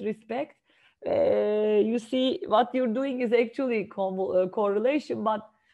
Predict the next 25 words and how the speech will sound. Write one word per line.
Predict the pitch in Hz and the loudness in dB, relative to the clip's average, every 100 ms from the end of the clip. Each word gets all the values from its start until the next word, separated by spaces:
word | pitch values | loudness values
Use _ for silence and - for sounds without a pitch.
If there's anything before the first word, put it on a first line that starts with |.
| _ _ - | _ _ -12
uh, | 185 | -10
we | 190 - 80 - 208 240 | -10 -14 -16 -14 -6 -2
don't, | 254 302 240 | 2 0 0
because | 294 339 285 | -2 0 2
they | 269 285 | 4 6
are | 277 | 6
learnable | 262 269 277 254 196 185 | 6 4 4 2 0 0
filters | 196 185 190 175 | 0 0 -2 0
already. | 185 185 214 185 196 180 | 2 2 2 2 0 -2
We | 190 240 | -2 0
don't | 254 269 254 | 2 2 0
care | 277 254 226 | 4 6 6
whether | 220 196 202 | 4 4 2
they | 190 202 | 2 2
are | 190 | 2
flipped | 190 208 185 185 | 0 -2 -2 0
or | 180 170 | 2 2
not. | 170 175 | 0 -4
We | 214 240 | -4 -4
could | 285 | -4
have | 277 262 | 2 4
learned | 233 240 233 | 4 2 2
the | 233 | -2
flipped | 220 208 214 - | -2 -2 -2 -2
versions | 196 190 185 180 175 | -4 -4 -4 -8 -8